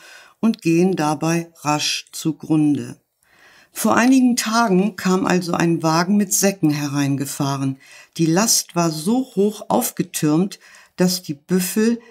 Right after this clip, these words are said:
nicht über die Schwelle bei der Toreinfahrt konnten. Der begleitende Soldat,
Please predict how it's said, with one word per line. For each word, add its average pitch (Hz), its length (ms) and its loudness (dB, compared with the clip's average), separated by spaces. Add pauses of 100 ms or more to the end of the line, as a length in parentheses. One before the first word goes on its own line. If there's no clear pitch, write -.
(100)
nicht 214 380 2
über 180 220 0
die 180 140 -2
Schwelle 180 500 0
bei 170 160 -2
der 185 180 0
Toreinfahrt 147 840 -4
konnten. 143 540 -2 (680)
Der 180 100 2
begleitende 196 680 0
Soldat, 165 760 -2